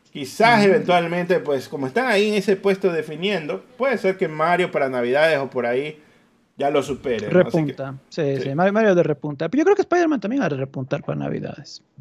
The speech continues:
Speaker 1: Probablemente, aparte que falta ese update, ¿no? De New Game Plus y todo lo demás, así que hay que ver.
Speaker 2: Sí, sí, sí.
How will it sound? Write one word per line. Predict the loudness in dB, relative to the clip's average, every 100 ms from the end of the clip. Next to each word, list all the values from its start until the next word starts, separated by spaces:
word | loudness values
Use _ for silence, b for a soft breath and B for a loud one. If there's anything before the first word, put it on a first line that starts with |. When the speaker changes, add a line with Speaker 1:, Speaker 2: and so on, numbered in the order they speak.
| -20 -4
Speaker 1:
Probablemente, | 0 2 2 -2 -4 -8 -6 -6
aparte | -2 -2 -2 -2
que | -4
falta | -2 -4 -2
ese | -4 -6
update, | -4 -4 -4
¿no? | -6 -10 -8 -8
De | -8 -10 -14 -14
New | -8 -6
Game | -6
Plus | -4 -2 0 -2
y | -8
todo | -8 -6
lo | -6
demás, | -8 -10 -10 -12
así | -14
que | -14 -14 -16 -20 _ b b
hay | -8
que | -4 -4
ver. | -4 -8 -6
Speaker 2:
Sí, | -2 -2 -4 -8 -14 -16 _ _
sí, | -6 -6
sí. | -6